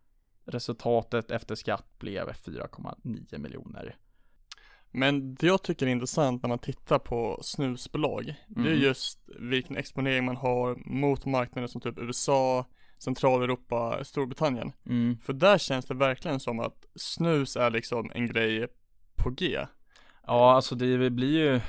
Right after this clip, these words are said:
Speaker 1: mindre och mindre reglerat egentligen, så det blir ju, blir mer tillåtet.
Speaker 2: Ja.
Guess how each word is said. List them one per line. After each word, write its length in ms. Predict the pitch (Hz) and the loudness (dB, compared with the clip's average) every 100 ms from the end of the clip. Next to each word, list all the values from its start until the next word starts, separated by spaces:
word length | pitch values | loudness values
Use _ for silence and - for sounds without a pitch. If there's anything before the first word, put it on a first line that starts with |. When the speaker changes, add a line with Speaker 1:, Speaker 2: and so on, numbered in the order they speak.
| - - | -6 -10
Speaker 1:
mindre 400 | 127 123 120 117 | -6 -2 0 0
och 60 | 113 | 0
mindre 400 | 113 110 113 107 110 | -2 -2 -4 -6 -8
reglerat 500 | 117 110 113 135 131 | -10 -4 -2 0 -2
egentligen, 300 | 110 92 - | -6 -8 -12
så 140 | - 123 | -12 -8
det 80 | |
blir 140 | 113 120 | -6 -6
ju, 80 | 117 | -4
blir 200 | 117 117 | -4 -4
mer 140 | 110 | -6
tillåtet. 760 | - 120 120 120 - 107 - - - - - | -8 -2 -2 0 0 -2 -4 -14 -20 -16 0
Speaker 2:
Ja. 220 | 143 147 | 4 4